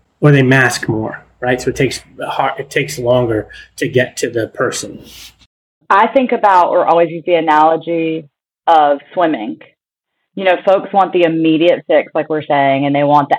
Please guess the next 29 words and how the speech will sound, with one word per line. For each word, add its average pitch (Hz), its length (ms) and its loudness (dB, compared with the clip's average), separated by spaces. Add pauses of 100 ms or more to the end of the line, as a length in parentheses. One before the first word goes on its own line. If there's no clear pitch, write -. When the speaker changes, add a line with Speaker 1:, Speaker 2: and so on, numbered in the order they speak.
Speaker 2:
action, 131 380 -6
like, 135 260 -6
"Tell 165 180 2
me 170 140 -2
what 156 220 0
to 151 100 -14
do." 131 320 -6 (420)
Hell, 185 220 2
I've 196 200 4
even 180 260 2
texted - 400 -2
Andy 151 300 0
before 147 340 0
asking 139 440 -2
for 147 100 0
advice 131 360 0
on 143 140 -6
things, 135 340 -8
and 147 100 -4
he 135 100 -6
coaches 151 440 -4
me, 143 120 -6
and 135 100 -2
I'm 147 80 -6
like, 175 220 -4
"No, 330 880 2 (420)
give 302 160 2
me 311 200 2
your 294 160 4